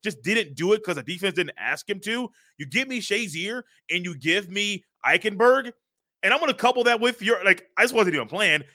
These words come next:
If you gave me the twenty sixteen secondary with, with this, with, with what I just gave you, hey, bro, it's, it's game over. Like, we're gonna be riding high like we did against Clemson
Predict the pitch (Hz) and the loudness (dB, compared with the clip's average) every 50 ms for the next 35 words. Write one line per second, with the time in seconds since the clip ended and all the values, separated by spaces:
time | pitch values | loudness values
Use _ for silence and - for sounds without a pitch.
0 | _ _ - - 143 180 190 - 269 262 226 - - 240 240 226 - 226 - - | _ _ -10 -6 -4 -2 -2 0 0 0 0 0 0 -4 -4 -4 -4 -8 -8 -6
1 | 226 220 214 196 208 214 208 220 190 214 214 214 208 202 208 - _ - 160 147 | -4 -4 -2 0 0 0 0 0 -2 0 0 0 0 -2 -4 -12 _ -6 -6 -6
2 | - 123 _ _ _ _ _ 147 147 143 - 196 220 220 - - - 175 175 - | -8 -14 _ _ _ _ _ -12 -8 0 2 2 2 2 -2 -12 -4 -4 -4 -4
3 | - _ 113 139 151 143 123 135 190 208 226 190 233 180 160 220 233 240 233 226 | -4 _ -10 -6 -6 -4 2 4 6 6 6 4 4 2 4 4 4 4 2 -2
4 | 240 240 _ _ _ _ _ _ _ - - - _ _ _ _ _ _ _ _ | -4 -6 _ _ _ _ _ _ _ -20 -20 -20 _ _ _ _ _ _ _ _
5 | _ _ _ _ _ - - - - 214 175 139 139 131 123 127 _ _ - - | _ _ _ _ _ -18 -8 0 2 2 4 4 2 2 2 -2 _ _ -6 -6
6 | 226 - - - 220 202 147 175 143 131 165 170 143 98 87 - 123 147 160 214 | -6 -4 2 0 2 4 4 4 4 6 6 4 4 4 -2 -4 -4 0 0 0
7 | 240 269 247 190 156 147 165 180 170 143 139 143 170 165 160 147 147 147 135 156 | 2 4 4 4 4 4 4 4 4 4 2 2 2 2 2 2 0 -2 0 0
8 | 151 147 131 127 - - - 226 220 175 - 160 143 135 | 0 0 -2 -4 -8 -4 -2 -2 -2 -2 -2 -4 -4 -4